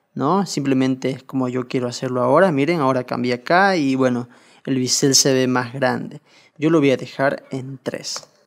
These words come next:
Muy bien, ahora le voy a aplicar otro efecto que se llama C C Blue Eyes. No sé si lo estoy pronunciando bien, pero está por aquí. C C Blue Eyes, ¿ok?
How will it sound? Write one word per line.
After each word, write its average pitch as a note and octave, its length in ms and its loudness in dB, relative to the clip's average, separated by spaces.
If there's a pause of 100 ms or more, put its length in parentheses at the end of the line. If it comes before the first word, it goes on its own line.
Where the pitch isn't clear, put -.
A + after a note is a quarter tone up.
(200)
Muy E3+ 260 6
bien, A2 220 0 (100)
ahora D3+ 320 6
le F3 160 8
voy C#3+ 160 6
a C#3 40 6
aplicar C#3 440 0
otro G3+ 280 2
efecto A3+ 500 0 (340)
que D3 120 -2
se C#3 180 0
llama E3+ 460 4 (220)
C - 280 -2
C A3 400 0 (240)
Blue D3+ 400 6
Eyes. - 1080 -2 (600)
No C#3 140 0
sé C#3+ 220 2
si C3+ 160 0
lo B2+ 120 0
estoy C3+ 240 -2
pronunciando B2+ 960 0
bien, F#3+ 340 2
pero B2+ 240 -2
está C#3 260 -2
por - 140 -2
aquí. - 320 -10 (400)
C - 200 -8
C F3 360 0
Blue C#3 280 4
Eyes, - 520 -4
¿ok? - 180 -8